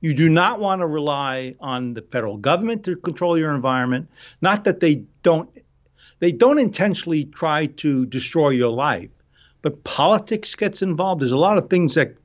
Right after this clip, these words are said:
mucks things up. So ultimately, you end up being the decision maker, and you're the one who actually controls your environment.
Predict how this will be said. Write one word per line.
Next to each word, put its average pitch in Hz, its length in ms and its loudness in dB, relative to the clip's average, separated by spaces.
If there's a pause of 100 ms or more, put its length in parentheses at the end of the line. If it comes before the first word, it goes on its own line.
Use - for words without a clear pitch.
mucks 147 400 0
things 139 320 0
up. 208 300 0 (400)
So 180 400 6
ultimately, 214 560 2
you 202 200 2
end 226 160 4
up 165 140 -2
being 165 240 0
the 131 80 0
decision 127 560 -2
maker, 104 320 -4
and 156 180 4
you're 156 200 6
the 180 80 2
one 156 160 0
who 160 60 0
actually 165 280 -2
controls 175 400 0
your 185 120 -4
environment. 180 480 -4